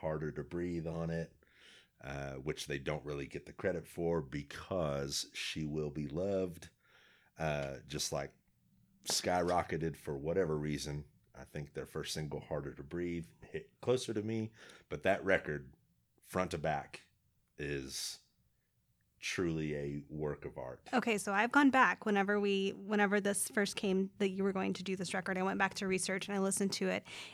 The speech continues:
Speaker 2: and it is an absolute banger.
Speaker 1: It is.
Speaker 2: And it does not get the recognition that it
Speaker 1: It does.
Speaker 2: deserves at all.
Speaker 1: Right.
Speaker 2: And, uh, but it came out in kind of an, an, an interesting time in music. So,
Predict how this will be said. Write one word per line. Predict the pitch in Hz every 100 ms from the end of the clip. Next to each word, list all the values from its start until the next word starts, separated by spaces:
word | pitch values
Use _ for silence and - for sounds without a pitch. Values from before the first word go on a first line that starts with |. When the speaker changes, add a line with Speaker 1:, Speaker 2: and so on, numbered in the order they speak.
| -
Speaker 2:
and | - -
it | 277
is | 339 415
an | 370 277
absolute | 269 - 262 220 240 - _ -
banger. | 202 233 190 131 - -
Speaker 1:
It | -
is. | - - - -
Speaker 2:
And | 311
it | 269
does | 285 349 -
not | 427 427
get | 330 330
the | 277
recognition | 226 269 226 277 214 190 196 240
that | 226
it | 233
Speaker 1:
It |
does. | 233
Speaker 2:
deserves | 220 220 185 - -
at | -
all. | 214 254 - - - -
Speaker 1:
Right. | 71 - -
Speaker 2:
And, | 311
uh, | 339
but | 392
it | 392 -
came | - 415 453 415
out | 370 - _ -
in | 302
kind | 262 330 320
of | 339 285
an, | 247 -
an, | 247
an | 262 247 254
interesting | 254 254 294 - 247 214
time | - 208 202 196 196
in | 196
music. | 185 196 - -
So, | - 269 247